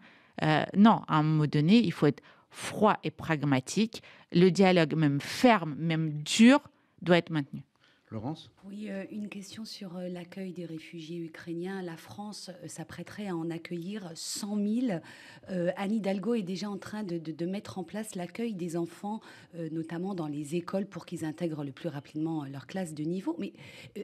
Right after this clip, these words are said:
Speaker 3: cette optique-là, c-, c-, ça nous dit que les Ukrainiens, euh, réfugiés auraient vocation à rester très longtemps, euh,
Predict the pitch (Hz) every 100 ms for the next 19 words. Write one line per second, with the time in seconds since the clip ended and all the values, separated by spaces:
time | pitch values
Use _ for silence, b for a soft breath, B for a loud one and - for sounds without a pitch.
0 | - - 220 196 208 - 214 - 262 320
1 | - 214 180 - - - - 196 208 202
2 | 185 302 214 180 165 185 - 190 208 262
3 | 214 190 180 - 180 262 208 208 175 185
4 | 180 277 208 190 - 240 - 190 190 190
5 | - 226 214 165